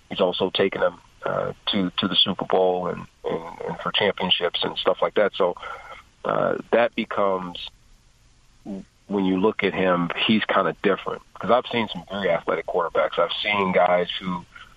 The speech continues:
are like him that are kinda understated. They're kinda under the radar sometimes, but they're always considered in that top five or top ten quarterback pool. And that's what Russell Wilson has been. That speaks to his consistency as a, a quarterback over the years and, and just playing in the right system.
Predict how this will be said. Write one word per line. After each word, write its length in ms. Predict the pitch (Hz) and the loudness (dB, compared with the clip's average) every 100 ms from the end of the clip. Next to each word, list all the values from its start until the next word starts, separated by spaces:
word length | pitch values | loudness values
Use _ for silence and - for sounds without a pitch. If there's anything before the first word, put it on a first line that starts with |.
| - | 0
are 160 | 95 | 2
like 260 | 92 95 - | 4 2 0
him 260 | 101 90 90 | 0 0 0
that 120 | 92 | 0
are 80 | 87 | 2
kinda 300 | 92 90 90 | 2 2 2
understated. 680 | 98 92 - 95 92 92 - | 2 0 2 2 2 0 0
They're 240 | 87 85 | 0 0
kinda 260 | - 95 87 110 | 2 2 2 0
under 160 | 107 | 2
the 60 | 101 | 4
radar 340 | 101 101 101 | 4 6 4
sometimes, 560 | 95 95 - 98 92 - | 2 -2 0 2 2 0
but 160 | 101 - | -2 2
they're 140 | 87 | 0
always 480 | - 104 104 95 - | 4 2 2 -4 -8
considered 340 | 101 - 98 90 | -10 -8 -8 -4
in 60 | |
that 160 | 85 - | -4 -2
top 200 | 104 90 _ - | 0 0 _ 0
five 280 | 101 90 87 | 2 2 -2
or 60 | |
top 300 | 85 - 92 | -2 0 0
ten 180 | - 90 | -2 -4
quarterback 540 | - 92 92 90 82 - | 0 0 2 2 0 0
pool. 320 | 101 90 - - - - _ - | 0 0 -2 -12 -20 -20 _ 0
And 180 | 92 92 | 2 4
that's 180 | 104 - | 4 2
what 140 | 98 | 0
Russell 240 | 92 - | 0 0
Wilson 280 | 92 113 98 | -2 0 0
has 100 | 87 | -2
been. 220 | - 87 | 0 2
That 120 | 92 - | 2 2
speaks 240 | - 101 | 0 -2
to 100 | - | -2
his 260 | 90 90 90 - | 0 0 -2 -4
consistency 680 | 85 - - - - 87 | -4 -2 -2 -2 0 2
as 140 | 85 82 | 2 2
a, 180 | 78 82 - - - - | 0 -2 -10 -20 -10 -6
a 120 | 104 90 | -2 0
quarterback 600 | - 104 90 87 85 - | 2 2 4 4 4 2
over 200 | 90 85 | -2 -2
the 100 | 82 | 0
years 400 | 90 87 85 92 | 2 4 2 0
and, 160 | 95 - | -2 0
and 100 | 127 | 0
just 160 | - | 2
playing 220 | - 127 | 2 2
in 80 | 107 | 2
the 60 | 98 | 2
right 200 | 95 90 | 2 0
system. 340 | - 85 - | -4 -4 -6